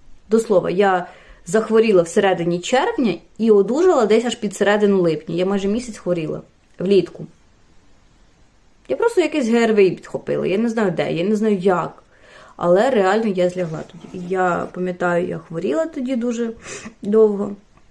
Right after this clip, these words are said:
Гавкала, що пес, і коли малий спав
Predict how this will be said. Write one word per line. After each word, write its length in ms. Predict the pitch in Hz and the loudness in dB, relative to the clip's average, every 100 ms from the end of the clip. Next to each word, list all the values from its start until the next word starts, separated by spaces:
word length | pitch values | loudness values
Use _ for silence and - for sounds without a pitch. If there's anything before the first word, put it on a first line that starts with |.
| _ _ _ - | _ _ _ -6
Гавкала, 540 | 180 214 202 196 180 | -2 0 0 0 -2
що 140 | 170 175 | -2 -8
пес, 520 | - 240 320 330 - _ - | -2 -2 -2 -6 -16 _ -6
і 520 | 208 202 190 185 - - _ _ _ _ _ - | -4 -4 -4 -4 -6 -12 _ _ _ _ _ -8
коли 280 | - 208 214 | 0 4 4
малий 300 | 190 190 185 | 4 2 0
спав 340 | - 185 175 | 0 -2 -2